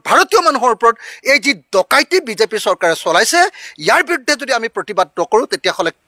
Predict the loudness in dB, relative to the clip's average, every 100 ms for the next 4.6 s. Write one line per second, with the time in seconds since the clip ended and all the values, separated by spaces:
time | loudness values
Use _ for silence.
0 | -8 -2 0 0 0 -2 -2 -2 -4 -6
1 | -6 -6 -2 -2 0 0 0 -2 _ _
2 | _ _ -4 0 0 2 0 0 -2 _
3 | _ -6 -2 0 0 0 0 0 0 -2
4 | -4 -6 -10 -14 -14